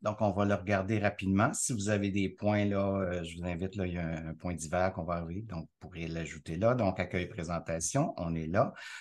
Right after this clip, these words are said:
Euh, peut-être dans l'accueil et présentation, j'oublie tout le temps, je dis tantôt que j'oubliais de le dire, il y a le tableau de présence, là, vous avez le lien dans le document collaboratif. Euh, je pense qu'il est aussi dans le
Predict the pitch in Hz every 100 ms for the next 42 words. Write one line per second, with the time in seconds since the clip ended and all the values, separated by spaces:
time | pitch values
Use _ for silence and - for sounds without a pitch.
0 | - 104 110 107 123 123 - 107 104 101
1 | 113 113 107 107 101 95 123 117 82 87
2 | - 85 120 123 92 87 87 92 87 87
3 | 87 90 87 92 127 127 107 95 110 92
4 | 104 - 101 98 110 135 143 - 123 92
5 | 95 95 98 95 90 92 107 110 98 95
6 | 92 95 95 98 95 87 92 90 90 139
7 | 147 - - - - _ 90 90 92 92
8 | 87 - _ 113 117 117 117 113 - -
9 | 101 98 90 92 85 95 - - 95 95
10 | 90 82 95 92 95 98 98 98